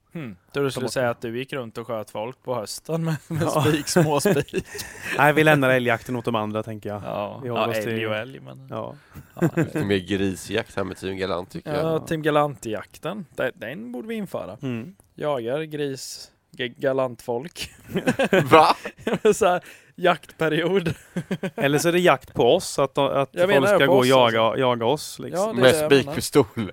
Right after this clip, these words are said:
Speaker 2: Alltså, det gör väl typ folk redan, eller?
Speaker 1: Ja.
Speaker 3: Jagar oss.
Speaker 1: Tobbe jagar väl dig ibland och sådär, men annars vet jag inte.
Speaker 3: Ja, du, det är när du
Speaker 2: Ja.
Speaker 3: pallar mina äpplen.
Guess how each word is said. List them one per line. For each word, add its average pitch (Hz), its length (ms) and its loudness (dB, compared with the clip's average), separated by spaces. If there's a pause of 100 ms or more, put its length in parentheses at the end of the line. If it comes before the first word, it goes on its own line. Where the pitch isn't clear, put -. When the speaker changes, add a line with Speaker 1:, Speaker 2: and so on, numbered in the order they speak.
Speaker 2:
Alltså, 120 200 -4
det 156 60 0
gör 113 200 4
väl 170 120 -4
typ 131 180 0
folk 117 240 -4
redan, 113 200 -6
eller? 143 240 -10 (1040)
Speaker 1:
Ja. 151 200 -4
Speaker 3:
Jagar 104 380 8
oss. - 460 4
Speaker 1:
Tobbe 151 320 0
jagar 170 260 6
väl 165 140 0
dig 139 260 -2
ibland 165 320 -4
och 156 80 -6
sådär, 156 260 -2
men 147 180 -8
annars 139 300 -10
vet 165 160 -8
jag 175 60 -8
inte. 160 240 -10 (580)
Speaker 3:
Ja, 98 100 2
du, 101 160 0
det 101 140 0
är 101 100 6
när 104 120 0
du 98 120 -4
Speaker 2:
Ja. 90 40 -4 (200)
Speaker 3:
pallar 95 280 -2
mina 90 160 -6
äpplen. 95 500 -10